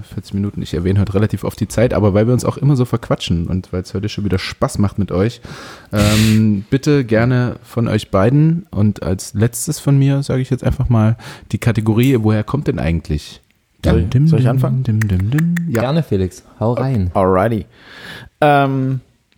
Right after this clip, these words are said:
Speaker 2: wie ihr wahrscheinlich mitbekommen habt, ist das, was wir jetzt hier gerade machen, ähm, ein Podcast.
Speaker 1: Lustig.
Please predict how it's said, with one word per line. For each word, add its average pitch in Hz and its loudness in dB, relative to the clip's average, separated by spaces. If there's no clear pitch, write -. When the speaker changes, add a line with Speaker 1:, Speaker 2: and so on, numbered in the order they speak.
Speaker 2:
wie 127 2
ihr 156 2
wahrscheinlich 131 0
mitbekommen 127 0
habt, 120 -2
ist - -6
das, 123 0
was 113 -4
wir 120 2
jetzt 110 -2
hier 123 0
gerade 104 -2
machen, 110 -2
ähm, 90 -4
ein 143 -2
Podcast. - -2
Speaker 1:
Lustig. 120 -12